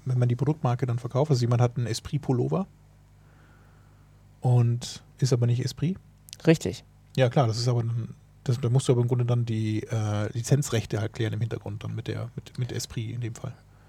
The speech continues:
Speaker 2: Ähm, die hast du ja, das verkaufst du ja.
Speaker 1: Ja, dann kannst du natürlich auch machen. Aber es ist immer noch eine, eine Absprache, ob du jetzt nur Esprit buchst oder, oder eben Esprit Pullover, das könnte man immer noch reglementieren.
Speaker 2: Ich schreibe noch mal ein paar E-Mails nebenbei, ne?
Speaker 1: Ja, bitte.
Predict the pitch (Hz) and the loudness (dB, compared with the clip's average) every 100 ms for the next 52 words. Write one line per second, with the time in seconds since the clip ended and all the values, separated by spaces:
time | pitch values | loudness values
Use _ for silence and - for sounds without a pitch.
0 | - 110 113 113 110 110 131 160 107 98 | -6 2 4 6 4 6 4 6 2 2
1 | 98 - 117 131 - 98 98 185 127 - | -2 -4 0 0 0 -4 -2 2 0 -2
2 | - - - 113 107 120 - 131 135 131 | -18 -20 -8 -8 -4 -6 -4 -4 -2 0
3 | 135 113 - _ _ 107 107 117 123 123 | -2 -4 -12 _ _ 0 0 2 2 4
4 | 117 113 110 104 - 113 117 110 117 131 | 2 0 -2 -4 -2 -2 0 2 6 6
5 | 147 - - 175 139 180 - 117 110 110 | 4 0 0 2 0 0 0 2 0 -2
6 | 110 104 - - - 117 139 127 175 - | -2 -4 -6 -8 -4 -2 0 -2 -4 -8
7 | - 123 127 127 120 120 120 - - - | -16 -8 -6 -4 -4 -2 -4 -6 -14 -18
8 | - - 120 117 113 - 113 101 - - | -6 0 2 2 -2 -2 -6 -6 -10 -4
9 | - 190 147 113 85 98 101 98 - 95 | 2 6 8 6 4 2 2 2 0 -2
10 | 92 92 120 185 196 156 | 0 0 0 0 0 -2